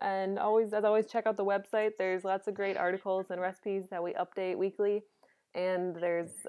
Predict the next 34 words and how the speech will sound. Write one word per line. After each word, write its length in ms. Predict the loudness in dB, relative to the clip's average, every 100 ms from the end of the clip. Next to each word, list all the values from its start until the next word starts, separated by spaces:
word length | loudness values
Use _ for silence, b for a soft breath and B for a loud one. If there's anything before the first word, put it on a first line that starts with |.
| -2
a 200 | 0 0
place 220 | 2 2
to 100 | 2
sign 220 | 2 2
up 140 | 0 0
for 280 | 2 2 2
some 160 | 0
email 360 | 2 2 4 2
updates 540 | 2 4 6 4 0
and 160 | -4 -2
also 240 | -2 -2
a 60 | -2
place 240 | -2 -4
to 80 | -6
submit 400 | -6 -2 -2 -2
questions 640 | 0 0 0 -2 -2 -2 -4
and 100 | -4
learn 160 | -6
some 140 | -6 -6
more 100 | -4
about 260 | -2 -2
us. 180 | -2 -4 -8
So 320 | -4 -2 -2 -6 b b b
yeah, 120 | 0 2
check 220 | 0 4
all 120 | 4
those 100 | 4
things 220 | 0 2
out, 340 | 4 2 0 -2
give 140 | -2
us 80 | -2
some 120 | -6
feedback, 440 | -4 -2 0 0 -2
keep, 140 | -6